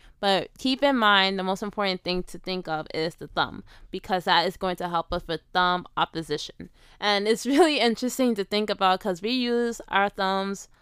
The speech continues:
a lot to hold things. A lot of video gamers use their thumbs all the time to hold the controller and press all the different buttons really quickly. We use our thumbs a lot. If you have a median nerve compression,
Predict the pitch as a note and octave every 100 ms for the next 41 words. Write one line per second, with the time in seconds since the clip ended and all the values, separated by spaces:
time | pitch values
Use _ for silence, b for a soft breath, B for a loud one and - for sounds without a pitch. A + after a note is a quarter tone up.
0 | b - G3 F3+ F3 F3 F3 - F3 E3+
1 | G#3+ A3+ A3+ - G3+ G3+ G3+ G3+ - B
2 | A#3 G#3+ A3+ D#4+ G3+ G#3+ A#3 B3+ A#3+ G#3
3 | A3 A3+ G3+ G3 F#3 - - - G3 A3+
4 | A3 G#3 F#3+ F#3 - G3+ F3+ F3+ - G#3+
5 | G#3 G#3+ - G3+ F3 F3 - F3+ F3 F3
6 | A#3 A#3 A#3 A#3 G#3 G3 G3+ G3+ G3+ G3+
7 | F#3+ - F3+ F3 F3 F3 - G#3 - G3
8 | G3+ F#3+ G#3 G3 F#3 F#3+ G3 F#3 F#3 G#3+
9 | G#3+ G#3+ G3 F#3+ G3+ G3+ b b b b
10 | b b A#3+ D#4+ G#4 F#4 C#4 A3+ A3 -
11 | G3+ F3+ - _ - A#3 D4+ D#4 A3+ G3
12 | G#3 B3 A#3+ A3 G#3 G#3 A3 G#3+ G3 F#3
13 | F#3 F3+ G3 G#3 - F#3 F3+